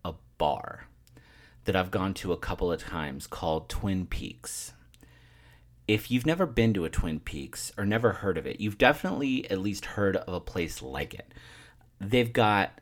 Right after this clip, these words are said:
the sign out in front that says, "We have beer colder than your ex's heart," which I don't know if that's possible, but the beer is delicious. The cocktails are a solid fine.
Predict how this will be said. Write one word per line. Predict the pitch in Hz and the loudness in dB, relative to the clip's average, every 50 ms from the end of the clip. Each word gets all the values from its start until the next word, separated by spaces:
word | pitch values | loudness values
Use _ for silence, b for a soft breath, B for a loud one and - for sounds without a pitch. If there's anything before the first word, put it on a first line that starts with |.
| _ | _
the | - 95 - 104 | -8 -4 -2 -2
sign | - - - 113 110 113 117 117 | -2 -2 0 2 2 4 4 4
out | 110 107 82 - | 4 2 0 -2
in | 107 | -4
front | - - - 104 98 101 98 | -6 -4 -2 0 0 0 0
that | - 98 - - | 0 -4 -4 0
says, | 98 87 80 76 | 0 0 0 0
"We | 73 85 101 113 | -2 0 2 4
have | 98 82 82 78 71 76 | 4 4 2 0 -2 -2
beer | 90 87 92 95 95 | 0 2 2 2 0
colder | - - 87 92 98 101 110 110 | -2 -2 0 2 2 4 4 2
than | 101 92 80 80 | 2 2 2 2
your | 76 73 76 | 2 2 4
ex's | 85 98 - - - 104 95 - | 2 2 0 -2 -4 -6 -6 -4
heart," | - 92 80 71 - - | -2 0 2 2 0 0
which | - 80 80 - - - - - - B B B B B B B B B | -2 -2 -2 -2 -2 -4 -6 -6 -10 B B B B B B B B B
I | - 82 | 0 0
don't | 87 85 | 2 2
know | 87 82 | 2 0
if | 76 - | 0 2
that's | - 90 90 98 - - | 6 8 8 8 8 8
possible, | - 82 73 69 - - 71 73 82 80 | 8 8 8 6 0 -2 -4 -4 -2 0
but | - 117 | 2 2
the | 135 135 | 4 6
beer | 175 214 220 190 | 8 10 10 12
is | 147 120 101 - | 10 10 8 6
delicious. | 101 85 90 87 80 - 80 67 - - B B B B B B | 4 6 6 4 4 2 -2 -4 -6 -8 B B B B B B
The | - 110 | 0 2
cocktails | 113 - 156 160 160 - - 165 160 156 151 143 | 6 8 6 6 6 6 4 4 6 6 6 6
are | 135 110 | 4 2
a | 101 98 | 2 2
solid | - - - 110 98 101 107 107 104 98 | 0 -2 2 2 4 4 4 2 0 -2
fine. | - - 90 82 82 85 85 85 85 85 90 | -4 -2 0 2 2 2 2 2 0 0 -2